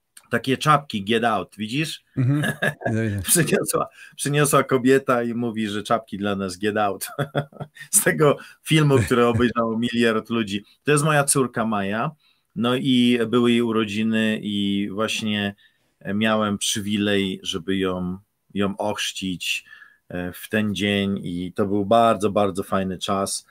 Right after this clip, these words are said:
Speaker 1: No i ten reporter, który to nagrywał, właśnie ten, e, chce się
Speaker 2: Mhm.
Speaker 1: dzisiaj ochrzcić.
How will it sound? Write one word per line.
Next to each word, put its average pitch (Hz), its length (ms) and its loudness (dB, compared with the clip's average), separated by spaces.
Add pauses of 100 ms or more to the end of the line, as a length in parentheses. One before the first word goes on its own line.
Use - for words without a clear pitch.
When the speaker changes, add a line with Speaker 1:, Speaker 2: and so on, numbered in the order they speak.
(840)
Speaker 1:
No 117 200 2
i 120 60 4
ten 123 160 2
reporter, 120 520 2
który 104 240 -6
to 104 100 -8
nagrywał, 101 680 0
właśnie 104 340 -2
ten, 104 460 0
e, 92 140 -8
chce - 200 -6
się - 160 -6
Speaker 2:
Mhm. 107 160 -2
Speaker 1:
dzisiaj 92 220 -4
ochrzcić. - 580 -12